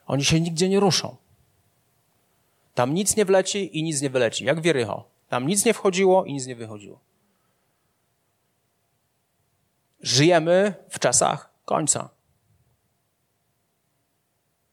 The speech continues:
Żyjemy w czasach końca. Wielu chrześcijan mówi: „Tak, ale jeszcze będzie wielkie przebudzenie”. A powiem ci tak, to mówią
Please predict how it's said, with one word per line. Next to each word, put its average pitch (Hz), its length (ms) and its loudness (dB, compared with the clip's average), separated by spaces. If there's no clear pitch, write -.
Żyjemy 120 380 -4
w - 40 -10
czasach 147 300 -2
końca. 135 420 -8
Wielu 196 220 2
chrześcijan 185 460 0
mówi: 175 240 -2
„Tak, 196 320 2
ale 165 120 4
jeszcze 160 180 -4
będzie 156 280 0
wielkie 147 240 -2
przebudzenie”. 131 560 -2
A 131 280 2
powiem 135 200 0
ci - 120 -10
tak, 113 320 -2
to 208 120 2
mówią 185 540 2